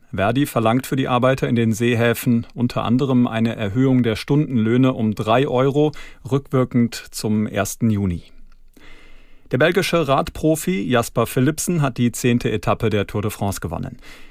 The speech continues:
Der sechsundzwanzigjährige setzte sich nach gut hundertsiebenundachtzig Kilometern im Massensprint durch.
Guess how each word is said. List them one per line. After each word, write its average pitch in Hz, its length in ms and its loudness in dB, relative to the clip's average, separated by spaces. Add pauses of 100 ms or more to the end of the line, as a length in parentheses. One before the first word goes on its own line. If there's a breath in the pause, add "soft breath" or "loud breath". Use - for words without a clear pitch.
(140 loud breath)
Der 104 80 -2
sechsundzwanzigjährige 104 1000 -2
setzte 117 340 -2
sich 107 280 -2
nach 107 160 -2
gut 117 180 -2
hundertsiebenundachtzig 123 840 0
Kilometern 120 640 0
im 113 180 2
Massensprint 110 720 -2
durch. 95 300 -2